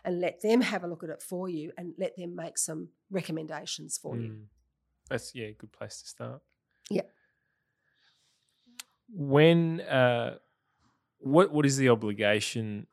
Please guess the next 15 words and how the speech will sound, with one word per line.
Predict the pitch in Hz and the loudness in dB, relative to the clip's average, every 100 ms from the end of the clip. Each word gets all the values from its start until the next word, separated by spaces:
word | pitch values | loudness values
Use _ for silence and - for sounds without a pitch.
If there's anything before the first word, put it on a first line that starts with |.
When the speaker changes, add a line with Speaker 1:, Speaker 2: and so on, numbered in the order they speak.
| _ _ _ - | _ _ _ -8
Speaker 2:
to | - 113 | -2 0
leaders, | 110 110 110 107 104 107 - - _ _ _ _ _ _ _ | 2 2 2 -2 -4 -6 -8 -10 _ _ _ _ _ _ _
uh, | 139 120 - - | -6 -6 -8 -12
to | - - | -18 -8
protect | 120 - - - | -8 -6 -10 -10
that | 110 - | -12 -10
data, | 117 110 120 120 - - | -10 -8 -8 -12 -16 -6
I | - | -6
guess? | 117 113 110 - _ _ | -4 -8 -10 -16 _ _
Speaker 1:
Well, | - 254 370 180 - - - _ _ _ | 2 6 6 4 -2 -18 -20 _ _ _
Corporations | 269 247 208 214 214 185 | -2 0 2 0 -2 -4
Act, | 151 - | -6 -6
and | 170 | -8
I | 170 | -6
think | - - 339 240 190 294 - - | -8 4 8 8 6 -2 -10 -16